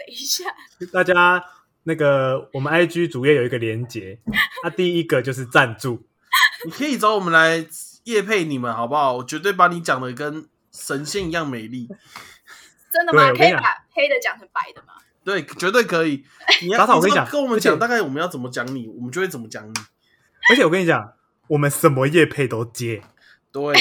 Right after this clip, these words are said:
Speaker 1: <laughs> 不要讲这句话，剪掉。等一下，我们歪掉。我们谈钱不是要这么的势利，好不好？我们今天是要来解决一些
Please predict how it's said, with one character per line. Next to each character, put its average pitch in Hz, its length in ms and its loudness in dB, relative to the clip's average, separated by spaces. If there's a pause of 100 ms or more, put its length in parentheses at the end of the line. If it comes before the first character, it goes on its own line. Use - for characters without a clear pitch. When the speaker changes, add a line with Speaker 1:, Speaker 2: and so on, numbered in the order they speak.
(380)
Speaker 1:
<laughs> - 400 -20
不 285 240 -6
要 392 240 4
讲 - 300 -2
这 240 160 4
句 233 300 -6
话， 220 340 0 (640)
剪 277 300 0
掉。 - 460 -6 (1500)
等 240 120 -4
一 - 80 -8
下， 294 260 2
我 220 60 -6
们 220 140 -12 (160)
歪 294 260 0
掉。 320 400 -4
我 240 100 -14
们 247 280 -8 (240)
谈 240 280 -8
钱 220 340 -8 (100)
不 226 100 -20
是 311 120 -6
要 294 160 0
这 294 160 -10
么 226 120 -16
的 208 100 -14
势 220 340 -6
利， 190 300 -12
好 - 140 -8
不 - 180 -12
好？ - 440 -20
我 - 60 -20
们 214 140 -20
今 240 120 -18
天 247 100 -14
是 262 100 -8
要 247 60 -2
来 196 160 -8
解 190 240 -14
决 - 360 -18 (720)
一 262 100 -18
些 - 160 -6